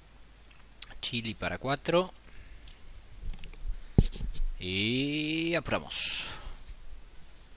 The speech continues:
Es que la verdad muchas cosas no se pueden llegar a hacer por los tiempos. O sea, es muy poco el tiempo que nos dan en hacer todo esto.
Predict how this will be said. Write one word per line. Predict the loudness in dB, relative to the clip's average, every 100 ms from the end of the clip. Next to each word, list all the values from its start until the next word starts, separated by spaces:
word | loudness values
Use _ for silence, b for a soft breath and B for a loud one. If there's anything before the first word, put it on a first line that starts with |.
| -18 -18 -20 -20 -20 -18 -20 -12 B B B B B B B B B -18 B B -4
Es | -2
que | 0
la | 0
verdad | 2 2 2
muchas | 4 4 4
cosas | 4 4 4
no | 2
se | 2 2
pueden | -2 0
llegar | 2 4
a | 4
hacer | 2 0
por | -4
los | -4 -4
tiempos. | 0 0 -2 -6 -6
O | -4
sea, | -4 -4
es |
muy | -4 -4
poco | -6 -4
el | -4
tiempo | -4 -4 -4
que | -4 -4
nos | -4
dan | -2 0 0 -6 -16 B B B B B B -8
en | -2
hacer | 0 0 -2
todo | -4 -4
esto. | -6 -8 -12